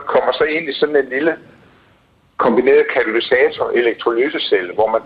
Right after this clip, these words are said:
trækker atomar ilt igennem elektrolysecellen. Og den bobler,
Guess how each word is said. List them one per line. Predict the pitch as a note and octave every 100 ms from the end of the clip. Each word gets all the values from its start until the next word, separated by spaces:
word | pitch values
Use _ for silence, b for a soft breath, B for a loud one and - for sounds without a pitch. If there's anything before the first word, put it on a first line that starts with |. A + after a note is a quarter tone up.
| -
trækker | A2+ D#3 E3 - - -
atomar | A#2 A#2+ A2 B2+ C#3 C3
ilt | B2+ C3+
igennem | A2 B2 C3+ B2 A2 - - -
elektrolysecellen. | A#2 G#2+ - A#2 A#2 C3+ B2 G2 G2+ - - b b
Og | G2+
den | B2+
bobler, | C#3 B2+ - A#2+